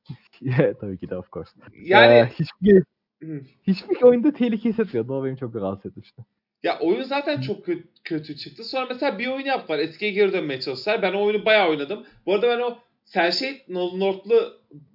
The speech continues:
Speaker 2: Pri-, Prince of Persia'yı da oynadım. Bitirmiş olabilirim ama
Speaker 1: Ben
Speaker 2: emin değilim. Çok eski çıktı. İki bin on, iki bin sekiz.
Speaker 1: Ben de
Speaker 2: Ondan
Speaker 1: oynadım
Speaker 2: sonra
Speaker 1: bayağı.
Speaker 2: çıkan Prince of Persia'yı bitirdim mesela. Zamanı geri
Speaker 1: Hı.
Speaker 2: alabildiğin.
Speaker 1: Ben onu hiç oynamadım.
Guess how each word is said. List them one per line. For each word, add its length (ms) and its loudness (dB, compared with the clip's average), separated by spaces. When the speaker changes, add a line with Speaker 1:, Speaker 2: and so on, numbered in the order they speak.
Speaker 2:
Pri-, 260 -6
Prince 260 -4
of 120 -8
Persia'yı 400 -2
da 80 -2
oynadım. 440 -4
Bitirmiş 420 -8
olabilirim 380 -2
ama 100 -4
Speaker 1:
Ben 100 0
Speaker 2:
emin 160 -6
değilim. 260 -2
Çok 180 -16
eski 260 -10
çıktı. 240 -20
İki 180 -18
bin 40 -12
on, 140 -8
iki 260 -20
bin 60 -16
sekiz. 500 -16
Speaker 1:
Ben 260 -6
de 40 -10
Speaker 2:
Ondan 120 -2
Speaker 1:
oynadım 260 -2
Speaker 2:
sonra 120 -4
Speaker 1:
bayağı. 200 -2
Speaker 2:
çıkan 360 -6
Prince 280 -2
of 120 -4
Persia'yı 400 -2
bitirdim 380 -2
mesela. 540 -8
Zamanı 400 0
geri 220 0
Speaker 1:
Hı. 40 0
Speaker 2:
alabildiğin. 480 -4
Speaker 1:
Ben 60 0
onu 220 2
hiç 240 0
oynamadım. 540 0